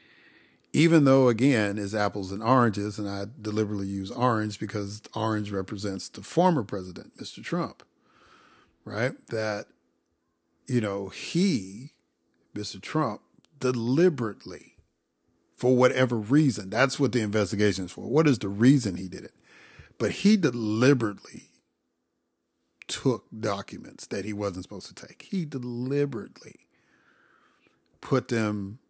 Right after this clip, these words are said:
in places where he could have access to 'em, not concerned about any security ramifications or whatever. And then tried to lie and dance around why he had them.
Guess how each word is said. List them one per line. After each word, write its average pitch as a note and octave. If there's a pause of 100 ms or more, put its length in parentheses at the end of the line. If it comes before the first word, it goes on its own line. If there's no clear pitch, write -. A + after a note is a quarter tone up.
(120)
in G#2+
places G2+
where G#2
he C#3+
could A2
have G2+
access A2+
to G2+
'em, F#2+
not A2
concerned G#2+
about F#2+
any A2
security G2+
ramifications G2
or G2
whatever. F2+ (840)
And A#2+
then C3
tried A#2
to A2+
lie G#2+
and F#2+
dance G2+
around G2+
why G2+
he G2
had G#2
them. G2+